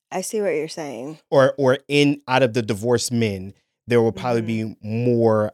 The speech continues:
Speaker 2: alphas that are
Speaker 1: I would
Speaker 2: left.
Speaker 1: assume that less alphas are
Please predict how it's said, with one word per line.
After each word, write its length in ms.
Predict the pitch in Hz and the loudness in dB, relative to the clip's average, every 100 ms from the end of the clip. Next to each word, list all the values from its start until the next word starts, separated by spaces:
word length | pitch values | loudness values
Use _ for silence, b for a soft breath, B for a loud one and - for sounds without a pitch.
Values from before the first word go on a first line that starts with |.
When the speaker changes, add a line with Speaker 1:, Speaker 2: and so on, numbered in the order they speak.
| _ | _
Speaker 2:
alphas 560 | 117 117 107 - 107 95 | -4 -2 -2 -4 -4 -4
that 160 | 107 101 | -4 -4
are 100 | 98 | -4
Speaker 1:
I 180 | 190 330 | -2 0
would 220 | 269 190 | 0 -2
Speaker 2:
left. 20 | |
Speaker 1:
assume 500 | 175 - 185 170 170 | -2 -6 -6 -6 -4
that 280 | 151 131 - | -4 -6 -8
less 340 | 147 160 185 - | -4 -4 -4 -6
alphas 480 | 143 165 160 147 147 | -8 -6 -8 -10 -8
are 200 | 143 | -8